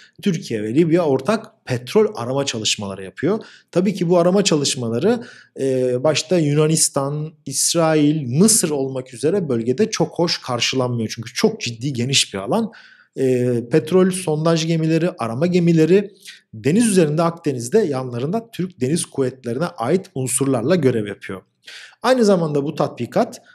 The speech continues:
denizde deniz kuvvetlerimizin koruması, havada da hava kuvvetlerimizin şemsiyesinin gösterilmesi açısından da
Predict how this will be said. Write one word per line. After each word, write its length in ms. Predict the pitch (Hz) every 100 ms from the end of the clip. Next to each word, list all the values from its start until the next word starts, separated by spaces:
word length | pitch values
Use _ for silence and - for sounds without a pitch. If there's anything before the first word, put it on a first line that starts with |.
| _ _ 151
denizde 400 | 156 131 170 151
deniz 220 | 165 175
kuvvetlerimizin 720 | 170 156 143 139 127 113 120
koruması, 640 | 127 123 120 107 - 226 - -
havada 460 | - 95 107 165 180
da 160 | 208 202
hava 260 | - - 202
kuvvetlerimizin 960 | - 165 147 - 123 123 120 175 208 -
şemsiyesinin 880 | - - 147 147 127 120 135 170 127
gösterilmesi 680 | 117 - 120 120 135 131
açısından 600 | 139 - - 110 101 101
da 180 | 175 214